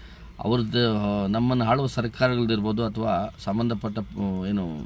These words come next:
ಒಂದು ಇಲಾಖೆಗಳ ಅಧಿಕಾರಿಗಳಿರ್ಬೋದು, ಅವ್ರದ್ದು ಯಾವುದೂ ಕೂಡ ತಪ್ಪಿಲ್ಲ ಅಂತ ನನ್ನ ಭಾವನೆ. ಇಲ್ಲಿ ಪ್ರತಿ ಸಲ ನಾವು, ಪ್ರತಿ ವರ್ಷಗಳು ಕೂಡ ನನ್ನ ಹಿರಿಯರು ಅಥವಾ ಸಮಾಜದ, ಆ, ಹಿತದೃಷ್ಟಿಯಿಂದ ಅನೇಕ ಚಳವಳಿಗಳು ಮತ್ತು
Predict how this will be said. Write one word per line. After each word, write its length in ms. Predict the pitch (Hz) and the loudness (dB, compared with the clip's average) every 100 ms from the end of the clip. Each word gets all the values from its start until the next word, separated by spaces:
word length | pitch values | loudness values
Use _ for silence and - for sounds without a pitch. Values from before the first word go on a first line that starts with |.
| 55 - - - 98 | -10 -14 -18 -12 -6
ಒಂದು 260 | 92 90 | -4 -2
ಇಲಾಖೆಗಳ 520 | 101 120 117 117 101 | 2 2 2 -2 0
ಅಧಿಕಾರಿಗಳಿರ್ಬೋದು, 680 | 95 98 110 117 98 95 113 | 0 0 0 -2 -2 -4 -2
ಅವ್ರದ್ದು 200 | 104 98 | -2 2
ಯಾವುದೂ 200 | 107 120 | 2 2
ಕೂಡ 140 | 113 127 | -2 -4
ತಪ್ಪಿಲ್ಲ 440 | - 107 123 107 | -4 -4 -2 -2
ಅಂತ 120 | 101 | 0
ನನ್ನ 220 | 92 95 | 0 2
ಭಾವನೆ. 360 | 101 95 85 - - - - - - - - | 2 0 -2 -8 -14 -20 -20 -20 -18 -14 -4
ಇಲ್ಲಿ 400 | 127 123 104 123 - - - - - | 2 4 4 0 -6 -16 -18 -18 -4
ಪ್ರತಿ 600 | 139 139 - 165 175 175 | -2 0 4 8 10 8
ಸಲ 340 | 143 151 151 151 | 6 2 4 4
ನಾವು, 260 | 135 127 | 2 0
ಪ್ರತಿ 340 | 120 113 147 151 | -2 0 0 2
ವರ್ಷಗಳು 560 | 127 120 147 139 139 | 2 2 0 0 0
ಕೂಡ 180 | 127 131 135 131 - | 0 2 4 2 0
ನನ್ನ 260 | 104 110 120 | 0 2 2
ಹಿರಿಯರು 640 | 110 110 120 120 117 113 107 | 2 2 2 2 0 -2 -4
ಅಥವಾ 240 | 104 113 | -4 -4
ಸಮಾಜದ, 720 | 98 101 120 117 110 113 117 - - - - - - | 0 2 2 0 0 -2 -4 -10 -16 -16 -16 -16 -6
ಆ, 80 | - 101 98 98 95 95 92 87 85 87 - - | -2 0 2 0 -2 -4 -6 -8 -10 -10 -10 -4
ಹಿತದೃಷ್ಟಿಯಿಂದ 640 | 117 139 123 - 127 113 | 0 0 0 0 0 2
ಅನೇಕ 560 | 110 104 120 147 139 139 | 2 4 4 2 0 0
ಚಳವಳಿಗಳು 680 | 120 120 123 123 117 117 | 0 0 2 2 2 0
ಮತ್ತು 320 | 110 107 - | -2 -4 -4